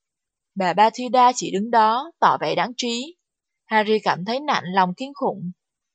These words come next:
Rita Skeeter đã làm cách nào để giải phóng được ký ức của bà? "Người này là ai?" Nó lớn tiếng hỏi lại. "Harry, bồ đang làm gì vậy?"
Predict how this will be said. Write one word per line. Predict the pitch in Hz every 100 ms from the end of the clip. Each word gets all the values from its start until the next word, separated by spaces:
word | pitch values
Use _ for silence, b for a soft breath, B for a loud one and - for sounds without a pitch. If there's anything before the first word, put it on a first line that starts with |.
| _ _ -
Rita | 233 - 233
Skeeter | 226 - 233 208 233 233 247
đã | 262
làm | 262 185
cách | 247 269
nào | 247 208
để | 175 156
giải | 170 156 -
phóng | 220 269
được | 202
ký | 214 226
ức | 302 -
của | 170
bà? | 180 185 170 165 _ _ _ _ _ _ _ _ _ _ -
"Người | 214 226
này | 226 220
là | 214
ai?" | 143 240 262 269 240 _ _ _ _ _ _ _ _
Nó | 226 254
lớn | 254 254 269
tiếng | 262 311
hỏi | 254 175
lại. | 202 190 - _ _ _ _ _ _ _ _ _ _ _ _ _
"Harry, | - 285 277 302 311 240 _ _ _
bồ | 220 240
đang | 240 311
làm | 311 262
gì | 233 233
vậy?" | 254 214 262